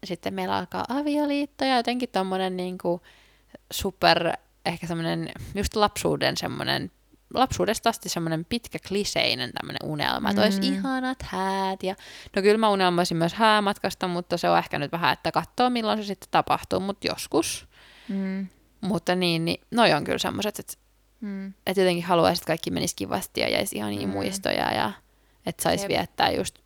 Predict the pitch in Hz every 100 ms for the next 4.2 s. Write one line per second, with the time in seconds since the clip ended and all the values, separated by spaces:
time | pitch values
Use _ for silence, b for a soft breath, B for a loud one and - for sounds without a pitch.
0 | - 202 185 185 180 180 196 190 - 202
1 | 196 180 175 180 180 196 180 b b b
2 | - 180 170 - 160 170 160 156 - -
3 | - - - 180 - - - 170 92 92
4 | 175 170